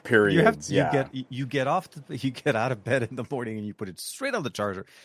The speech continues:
Speaker 1: Otherwise, all you did is, no, no. Um, there was, there was a substantial difference, obviously, in, in, in the,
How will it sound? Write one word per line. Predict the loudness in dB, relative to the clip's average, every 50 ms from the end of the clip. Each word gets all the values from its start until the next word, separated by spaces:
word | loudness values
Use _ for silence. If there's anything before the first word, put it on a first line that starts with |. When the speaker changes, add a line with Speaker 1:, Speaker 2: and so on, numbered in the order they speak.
| -20 _ _
Speaker 1:
Otherwise, | -8 -4 -4 -4 -4 -6
all | -6 -6
you | -6 -8
did | -8 -10 -10
is, | -10 -12 -14 -10
no, | -6 -6 -6
no. | -6 -6 -12 _ _ -20 -20 _ _ -2
Um, | -2 -2 -2 -6 -12 _ _ _ _ -14 -8
there | -4 -2
was, | -2 -4 -4 -6
there | -6 -6
was | -4 -4 -6
a | -6
substantial | -10 -10 -12 -10 -8 -8 -6 -6 -8 -8
difference, | -8 -8 -8 -8 -10 -8
obviously, | -8 -8 -8 -8 -10 -12 -12 -12
in, | -12 -12 -12
in, | -14 -14 -14 -14 -14 -14
in | -14 -14 -14 -12
the, | -12 -12 -14 -14 -16